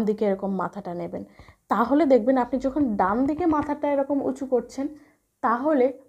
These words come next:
বাম দিকের যে রগগুলো আছে, বাম দিকের ঘাড়ের যে রগগুলো আছে সেই রগগুলো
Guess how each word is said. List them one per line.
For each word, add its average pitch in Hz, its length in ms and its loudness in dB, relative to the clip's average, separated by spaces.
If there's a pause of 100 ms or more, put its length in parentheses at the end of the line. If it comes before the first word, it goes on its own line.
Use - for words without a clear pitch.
বাম 233 260 6 (100)
দিকের 330 360 0
যে 294 180 0
রগগুলো 214 480 4
আছে, 196 300 0
বাম 214 320 0
দিকের 226 280 0
ঘাড়ের 214 380 -2
যে 208 140 -4
রগগুলো 196 440 -2
আছে 180 280 -6 (460)
সেই 311 440 -2
রগগুলো 226 520 2